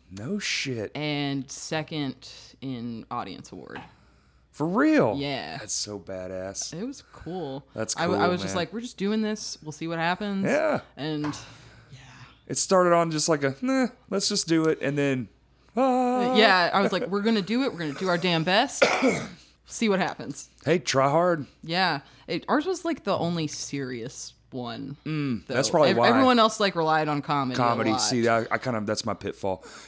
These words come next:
Speaker 1: Comedy
Speaker 2: Which,
Speaker 1: is
Speaker 2: like, that
Speaker 1: serious.
Speaker 2: was my plan initially. I was like, "Fuck, I don't, what if I get stuck doing a family film?" <laughs> Like,
Speaker 1: No, no,
Speaker 2: the, some of
Speaker 1: yeah.
Speaker 2: the genres were really wacky. I was like,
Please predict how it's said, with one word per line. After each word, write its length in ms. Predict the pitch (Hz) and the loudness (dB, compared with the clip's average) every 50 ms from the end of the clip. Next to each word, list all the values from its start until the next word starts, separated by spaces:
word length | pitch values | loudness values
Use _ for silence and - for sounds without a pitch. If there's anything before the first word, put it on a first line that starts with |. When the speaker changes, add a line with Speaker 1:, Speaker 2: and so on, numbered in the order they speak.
| - | -12
Speaker 1:
Comedy 400 | - - 143 156 165 165 165 160 | -4 0 2 4 4 4 4 6
Speaker 2:
Which, 120 | 254 294 254 | 6 6 6
Speaker 1:
is 60 | 233 | 6
Speaker 2:
like, 120 | 262 254 - | 4 6 6
that 40 | - 226 226 | 6 6 6
Speaker 1:
serious. 40 | 233 | 6
Speaker 2:
was 120 | 285 240 | 4 4
my 140 | 247 254 220 | 4 4 4
plan 480 | 208 - 208 202 220 226 180 147 135 131 | 2 0 0 0 0 2 0 0 -2 -2
initially. 480 | 147 165 170 185 - - 160 147 139 | -2 -2 -2 -4 -4 -4 -4 -2 0
I 80 | 139 143 | 0 0
was 160 | 151 151 - | 0 -2 -2
like, 160 | 160 143 131 - - - - - - - | -4 -4 -6 -8 -14 -20 -20 -20 -12 -2
"Fuck, 260 | - 165 135 - - - | 0 0 0 0 -2 0
I 80 | 147 175 | 0 0
don't, 180 | 190 190 165 170 | 0 0 -2 -2
what 140 | 190 208 214 | 0 0 0
if 100 | 214 - | 2 0
I 60 | 208 | 0
get 160 | 190 180 175 - | 0 0 -2 -2
stuck 320 | - - - 170 160 - | -6 -2 -2 -2 -2 -2
doing 240 | - 170 170 165 156 | -2 -2 -2 0 -2
a 40 | 147 | -4
family 460 | - - - 180 175 165 160 156 147 | -4 -4 -4 -2 -2 -2 -2 -4 -6
film?" 380 | 139 - 151 143 127 120 131 139 | -6 -8 -8 -8 -8 -6 -6 -2
<laughs> 60 | 156 | 0
Like, 140 | 214 233 - | 0 0 2
Speaker 1:
No, 500 | 143 160 175 170 156 151 143 135 120 123 | 4 6 6 6 6 6 4 4 4 2
no, 240 | 139 151 156 160 160 | 2 4 4 6 6
Speaker 2:
the, 180 | 151 139 127 | 6 6 6
some 120 | - 320 302 | 6 6 6
of 60 | 330 | 6
Speaker 1:
yeah. 40 | 156 143 | 6 6
Speaker 2:
the 40 | - | 6
genres 400 | 233 226 226 247 262 220 240 190 | 6 6 6 6 4 4 2 0
were 100 | 196 185 | -2 -2
really 320 | 156 170 202 233 240 214 | 0 0 2 2 2 2
wacky. 480 | 175 156 156 165 175 175 - - 165 165 | 2 2 2 2 2 2 -2 -4 -2 0
I 40 | 165 | 0
was 120 | 165 170 | 0 0
like, 260 | 190 180 165 156 - | 2 2 2 2 -2